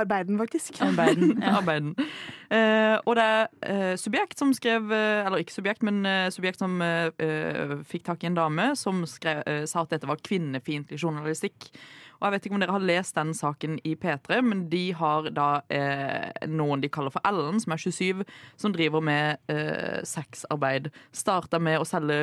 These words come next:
Speaker 3: bilder av føttene sine, gikk videre til, eh, OnlyFans, og så begynte hun å møte menn uten å liksom la de ta på henne, men så begynte hun etter hvert å også ligge med kundene sine.
Speaker 2: Ja.
Speaker 3: Mm.
Speaker 2: Kan du lese overskriften på den, eh, for den, ja.
Speaker 3: Ja, jeg kan lese overskriften
Speaker 2: Jeg får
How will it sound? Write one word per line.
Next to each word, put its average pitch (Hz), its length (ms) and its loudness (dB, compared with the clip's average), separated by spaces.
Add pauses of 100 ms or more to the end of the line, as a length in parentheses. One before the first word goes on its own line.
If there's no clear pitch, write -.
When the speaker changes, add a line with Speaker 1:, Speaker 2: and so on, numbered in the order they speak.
Speaker 3:
bilder 139 400 0
av 139 160 0
føttene 147 260 -4
sine, 143 280 -2 (100)
gikk 170 240 -4
videre 147 340 -4
til, 147 300 -2 (320)
eh, 143 320 -2 (100)
OnlyFans, 233 800 2
og 185 80 -2
så 196 100 -2
begynte 170 300 -2
hun 165 80 0
å 147 80 0
møte 147 160 -10
menn 262 380 0
uten 165 180 -6
å 151 80 -6
liksom 143 240 -8
la 135 80 -2
de 135 220 -4 (420)
ta 147 160 0
på 151 320 -6
henne, 320 300 2
men 226 120 4
så 220 160 0
begynte 170 300 -2
hun 160 160 0
etter - 160 -12
hvert - 160 -8
å 143 80 -2
også 151 160 -4
ligge 180 400 -4
med 127 240 -2
kundene - 320 -6
sine. - 320 -10 (140)
Speaker 2:
Ja. 202 180 -12 (320)
Speaker 3:
Mm. 151 380 0 (120)
Speaker 2:
Kan 208 120 -2
du 233 80 2
lese 208 260 0
overskriften 143 720 -4
på 156 80 -4
den, 135 380 0
eh, 127 340 -2 (240)
for 180 120 -2
den, 165 280 -2 (240)
ja. 196 160 -4 (300)
Speaker 3:
Ja, 233 180 2
jeg 247 100 -6
kan 240 120 4
lese 208 180 0
overskriften 170 400 -2
Speaker 2:
Jeg 165 60 -4
får 151 80 2